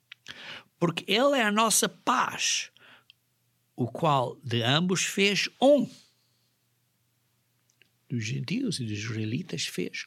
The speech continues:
um. E aqui está um princípio aplicável a nós individualmente e pessoalmente. Continuemos.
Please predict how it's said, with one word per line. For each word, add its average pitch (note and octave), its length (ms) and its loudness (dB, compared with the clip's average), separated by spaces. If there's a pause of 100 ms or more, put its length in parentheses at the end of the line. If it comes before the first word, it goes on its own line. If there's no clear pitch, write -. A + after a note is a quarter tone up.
(120)
um. G3+ 180 -2 (1800)
E D#3 60 4
aqui E3 160 -2
está D#4+ 220 -2
um E3 80 -2
princípio G3 540 0
aplicável F3+ 540 -2
a D3 80 -2
nós G3 460 -2
individualmente F#3+ 960 0
e - 20 -6
pessoalmente. G3 880 -2 (1700)
Continuemos. D3+ 720 -2